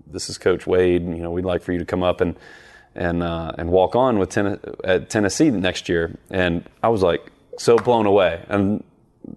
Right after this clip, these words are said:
I was not on anybody's radar. I was not, like, a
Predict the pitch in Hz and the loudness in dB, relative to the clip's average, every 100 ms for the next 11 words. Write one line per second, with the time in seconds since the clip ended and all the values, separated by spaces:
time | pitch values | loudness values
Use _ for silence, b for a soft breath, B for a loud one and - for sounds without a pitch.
0 | 55 67 71 87 60 101 104 104 110 113 | -12 -4 -2 0 2 4 4 4 4 4
1 | 104 113 110 110 95 101 101 98 98 95 | 4 4 4 2 4 4 6 6 6 4
2 | 92 92 95 98 95 95 95 92 | 2 2 2 2 2 2 4 2